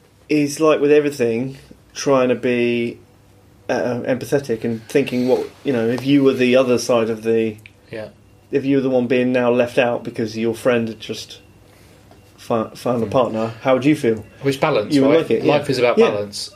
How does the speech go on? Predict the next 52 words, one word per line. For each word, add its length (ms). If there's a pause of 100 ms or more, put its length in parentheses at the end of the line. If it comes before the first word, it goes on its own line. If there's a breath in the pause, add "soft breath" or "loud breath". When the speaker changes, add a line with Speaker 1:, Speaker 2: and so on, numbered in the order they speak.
(120)
Speaker 2:
and 140
I 80
would 140
say, 400
I 100
don't 40
know 120
if 100
you're 80
watching 880
or 160
not, 920
um, 400 (240 loud breath)
or 100
listening, 480 (400 loud breath)
but 380
Speaker 1:
<laughs> 540
Speaker 2:
oh, 40
you 140
are. 180
Speaker 1:
Caleb 240
is, 200
yeah. 120 (120)
Speaker 2:
There 100
you 100
go. 60
Hi, 120
Caleb. 320 (520 soft breath)
Um, 180
but 100
I 100
would 120
say 200
that 100
it's 100
about 200
balance, 340
right? 160
You 180
need, 300
you 140
can't 440 (680)
for, 480 (240)
you 100
need 300
a 360
bit 140
of 80
both 240
in 60
your 120
world, 360